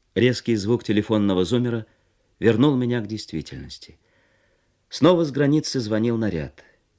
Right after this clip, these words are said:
Часы показывали три часа ночи, а ещё через час,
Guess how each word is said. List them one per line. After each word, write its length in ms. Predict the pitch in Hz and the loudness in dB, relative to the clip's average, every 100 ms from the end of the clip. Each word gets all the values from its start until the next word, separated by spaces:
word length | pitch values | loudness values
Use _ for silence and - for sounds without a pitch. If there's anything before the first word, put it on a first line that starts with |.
| - | -4
Часы 280 | 113 - 143 | -2 0 0
показывали 560 | 127 139 131 123 123 | 0 2 0 2 0
три 220 | 120 131 | 0 -2
часа 320 | 120 113 - 107 | -6 -8 -6 -2
ночи, 440 | 107 82 - 69 _ _ _ _ _ _ - | -2 -4 -8 -18 _ _ _ _ _ _ -8
а 120 | 85 | -6
ещё 400 | 71 71 - 143 | -6 -8 -2 -2
через 280 | 143 135 131 | -2 -4 -4
час, 460 | - 139 131 - | -2 -2 -2 -10